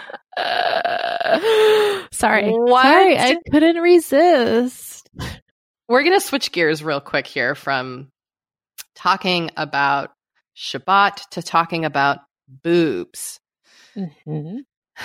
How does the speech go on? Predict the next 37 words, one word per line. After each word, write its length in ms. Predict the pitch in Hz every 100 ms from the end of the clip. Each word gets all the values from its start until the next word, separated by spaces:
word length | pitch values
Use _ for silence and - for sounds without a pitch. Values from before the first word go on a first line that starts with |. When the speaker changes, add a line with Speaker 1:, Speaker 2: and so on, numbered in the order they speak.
| - - - 196
Speaker 2:
Always 340 | 208 214 190
an 60 | 180
important 320 | 170 180 156
topic. 360 | 160 135 131 -
A 60 |
listener 340 | 180 190 233 208
wrote 200 | 151 -
to 160 | 151
us. 360 | 104 - - - _
They 120 | 156 147
said, 420 | 160 139 131 -
"So 200 | - 247
my 140 | 240
boobs 300 | 190 269 262
are 100 | 269
lopsided. 580 | 220 196 - - - 170
When 120 | 151
I 60 | 156
had 220 | 165 190
my 120 | 220
son 260 | 214 175 147
six 280 | - 147 -
years 180 | 208 214
ago, 300 | 220 214 208
I 80 | 151
breastfed 420 | 139 143 147 - 147
as 140 | 147
long 140 | 143 143
as 120 | 147
I 60 |
could, 360 | 143 - 262 180
but 100 | 139
I 60 | 131
got 200 | 139 135
mastitis 680 | 151 - 214 220 226 -
multiple 420 | 190 226 - - 208
times 440 | - 165 160